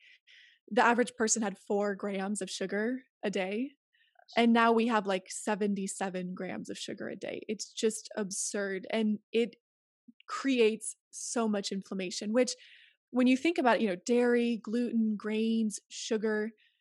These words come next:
Speaker 1: even natural sugar, too much of it is very inflammatory. And you think about chronic diseases,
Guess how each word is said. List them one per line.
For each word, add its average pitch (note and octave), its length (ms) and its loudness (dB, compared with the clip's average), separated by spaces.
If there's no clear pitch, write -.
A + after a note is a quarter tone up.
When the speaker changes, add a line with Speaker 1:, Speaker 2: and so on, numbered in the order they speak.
Speaker 1:
even D4 280 6
natural B3 380 2
sugar, G#3 340 -2
too C4 380 0
much A3 340 -2
of G#3 140 -2
it A3 200 -4
is A#3 160 0
very G#3+ 360 0
inflammatory. A3+ 840 -4
And A#3 300 4
you B3 180 2
think C#4+ 220 0
about G#3+ 360 -2
chronic A#3+ 640 0
diseases, G#3 880 -2